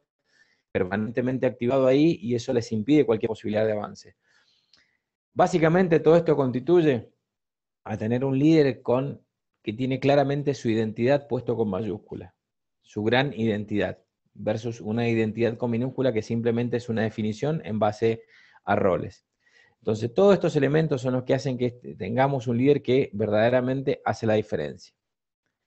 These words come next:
Veamos un pequeño ejercicio que los pueden ir haciendo ustedes también. Eh, que simplemente vamos a tratar de ver cómo, cómo soy yo como líder.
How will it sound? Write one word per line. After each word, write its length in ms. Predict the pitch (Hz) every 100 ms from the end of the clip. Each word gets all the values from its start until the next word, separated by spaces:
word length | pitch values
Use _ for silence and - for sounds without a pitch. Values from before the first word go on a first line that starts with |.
| _ _ _ _ _ -
Veamos 300 | 175 208 196
un 100 | 180
pequeño 400 | 175 180 185 180
ejercicio 480 | 156 135 196 180
que 80 | 156
los 120 | 131
pueden 200 | - 143
ir 60 | 143
haciendo 260 | 135 143 135
ustedes 240 | 135 131
también. 460 | 123 104 73 - _ _ _ _ _ _ _ _ _ _ _
Eh, 360 | 113 120 120 -
que 120 | 156
simplemente 520 | 185 196 190 214 208
vamos 300 | 175 170 160
a 160 | 147 131
tratar 300 | 127 147 156
de 100 | 147
ver 160 | 151
cómo, 800 | 156 156 147 131 120 110 98 101
cómo 220 | - 147
soy 220 | 135 123 120
yo 340 | 143 117 -
como 240 | - 101 101
líder. 380 | 98 90 -